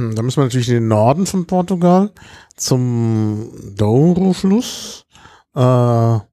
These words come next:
der ist ja in Frank-, äh, in Spanien und in,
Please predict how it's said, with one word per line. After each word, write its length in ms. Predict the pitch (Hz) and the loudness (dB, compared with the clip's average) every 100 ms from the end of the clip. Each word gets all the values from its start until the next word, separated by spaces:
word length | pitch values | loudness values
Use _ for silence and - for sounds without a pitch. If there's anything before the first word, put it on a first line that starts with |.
| _ - - _ _ | _ -20 -20 _ _
der 280 | 120 113 113 | 0 2 2
ist 420 | 110 117 - - | 0 -2 -2 -2
ja 220 | 120 110 101 | 0 2 0
in 180 | 98 | -4
Frank-, 340 | 101 110 131 185 | -4 -2 -2 0
äh, 200 | 143 120 | 0 0
in 140 | 110 | -2
Spanien 420 | 101 120 127 127 - | -4 -2 0 0 0
und 260 | 165 302 | -2 -2
in, 260 | 185 107 | -4 -6